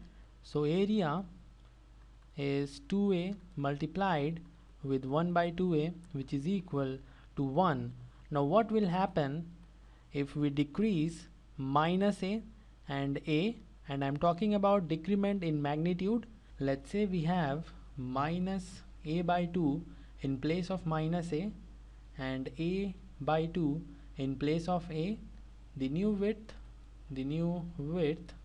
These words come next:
is equal to a. Initially the width was two A, but now width is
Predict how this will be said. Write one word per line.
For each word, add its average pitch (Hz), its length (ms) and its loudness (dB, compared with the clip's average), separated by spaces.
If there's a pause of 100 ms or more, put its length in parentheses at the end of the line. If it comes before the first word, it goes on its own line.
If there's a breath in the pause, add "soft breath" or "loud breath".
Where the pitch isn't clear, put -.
(120)
is 131 180 -2
equal 170 380 0
to 170 160 2
a. 196 180 0 (420 loud breath)
Initially 196 640 0 (160)
the 131 140 -2
width 175 340 -2
was 175 280 0
two 185 200 0
A, 180 180 2 (180)
but 131 260 -2
now 160 200 0
width 170 420 -2
is 151 260 -4